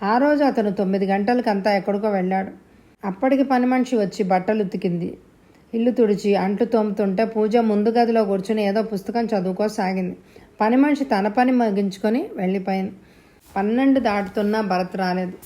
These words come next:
అంతవరకు అతడు వస్తాడేమోనని తను భోజనం కూడా చేయకుండా కూర్చున్న పూజ ఇంకా అప్పుడు లేచి తన భోజనం చేయాలనే ఉద్దేశంతో లేచి వంటగదికేసి నడిచింది. సరిగ్గా అప్పుడు బెల్ మోగింది. పూజ గబగబా వెళ్ళి తలుపులు తెరిచింది.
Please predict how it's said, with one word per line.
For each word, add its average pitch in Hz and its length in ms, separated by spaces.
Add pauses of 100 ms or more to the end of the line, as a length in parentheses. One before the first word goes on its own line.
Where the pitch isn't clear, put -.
(120)
అంతవరకు 262 540
అతడు 214 280
వస్తాడేమోనని 220 1300
తను 208 220
భోజనం 196 460
కూడా 220 260 (100)
చేయకుండా 196 380
కూర్చున్న 190 440
పూజ 175 320 (680)
ఇంకా 202 420
అప్పుడు 190 320
లేచి 196 500 (100)
తన 214 180
భోజనం 226 520
చేయాలనే 202 420
ఉద్దేశంతో 185 800 (360)
లేచి 233 200
వంటగదికేసి 202 840
నడిచింది. 180 460 (580)
సరిగ్గా 254 400
అప్పుడు 262 220
బెల్ 180 280
మోగింది. 180 400 (420)
పూజ 247 200
గబగబా 202 580
వెళ్ళి 214 220
తలుపులు 185 360
తెరిచింది. 180 480